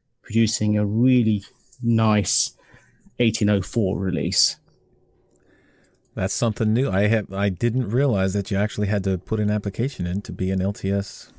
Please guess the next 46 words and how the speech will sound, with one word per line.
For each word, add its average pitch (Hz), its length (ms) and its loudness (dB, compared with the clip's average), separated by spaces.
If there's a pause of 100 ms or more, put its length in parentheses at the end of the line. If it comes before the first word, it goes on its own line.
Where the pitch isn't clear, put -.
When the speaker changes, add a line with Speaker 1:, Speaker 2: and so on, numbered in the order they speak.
(260)
Speaker 2:
uh, 98 180 -4
distro. 98 400 -6 (580)
Speaker 1:
Absolutely, 104 680 -2
yes. - 320 0
Um, 104 400 2
and 107 160 2
we 113 200 4
also 113 460 2
have 107 280 0
to, 98 680 0
um, 92 640 -2 (100)
make 107 360 0
a 98 80 0
conscious 107 480 -2
decision 101 420 0
of, - 320 -4
of - 320 -12
the 104 80 0
length 101 400 0
of 107 80 -4
time 101 380 2
that 95 160 0
we 98 100 0
want 90 240 -4
to, 95 420 -2
uh, - 280 -8 (580)
to, 101 480 0
to 98 400 -2
look 107 220 -2
after 113 460 0
the, 92 280 -6 (140)
the 98 120 -2
L 95 100 -2
T 92 120 -6
S - 200 -4
one. - 260 -6 (500)
So 101 400 2
whether 98 360 0
it's - 140 -2
gonna 101 160 0
be 95 120 -2
a 95 60 -4
three-year 98 720 -2
or 95 80 0
a 95 60 -2
five-year 98 720 -2